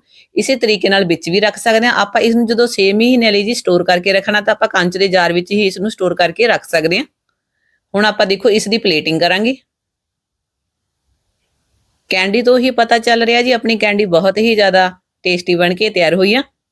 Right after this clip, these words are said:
ਅਗਰ ਤੁਹਾਨੂੰ ਇਹ ਕੈਂਡੀ ਬਣਾਉਣ ਦੀ ਮੇਰੀ ਰੈਸਪੀ ਵਧੀਆ ਲੱਗੀ ਹੋਵੇ ਤਾਂ ਮੇਰੀ ਵੀਡੀਓ ਨੂੰ like, ਸ਼ੇਅਰ ਔਰ ਮੇਰੇ ਚੈਨਲ ਪੰਜਾਬੀ ਟੇਸਟੀ ਫੂਡ ਨੂੰ ਸਬਸਕ੍ਰਾਈਬ ਕਰ ਲੈਣਾ।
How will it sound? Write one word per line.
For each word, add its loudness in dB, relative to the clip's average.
ਅਗਰ 0
ਤੁਹਾਨੂੰ 2
ਇਹ 2
ਕੈਂਡੀ 0
ਬਣਾਉਣ 2
ਦੀ 2
ਮੇਰੀ 2
ਰੈਸਪੀ 0
ਵਧੀਆ 0
ਲੱਗੀ 0
ਹੋਵੇ 2
ਤਾਂ 2
ਮੇਰੀ 0
ਵੀਡੀਓ 0
ਨੂੰ 4
like, 0
ਸ਼ੇਅਰ -2
ਔਰ 0
ਮੇਰੇ 0
ਚੈਨਲ 0
ਪੰਜਾਬੀ 0
ਟੇਸਟੀ -2
ਫੂਡ -2
ਨੂੰ -2
ਸਬਸਕ੍ਰਾਈਬ -4
ਕਰ 0
ਲੈਣਾ। 0